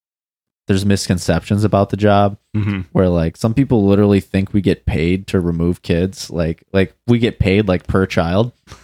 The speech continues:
Speaker 2: <laughs>
Speaker 1: Like, there's, like, this, this myth that we get, like, a thousand dollars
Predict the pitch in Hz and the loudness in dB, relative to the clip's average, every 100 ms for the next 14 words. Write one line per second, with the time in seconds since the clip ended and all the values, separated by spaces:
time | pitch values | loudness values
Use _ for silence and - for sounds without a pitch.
0 | - 151 - 294 - 127 - 123 123 117 | -4 -4 -4 -4 0 0 2 0 0 0
1 | 110 - - _ - 110 - - - - | -2 -4 -12 _ -6 -4 -6 -16 -20 -20
2 | - 110 120 143 - 107 101 110 107 92 | -8 -2 0 0 0 -2 0 0 0 0
3 | 95 92 98 98 101 95 90 90 104 104 | -2 -2 2 2 2 2 2 2 2 0
4 | - - | -2 -12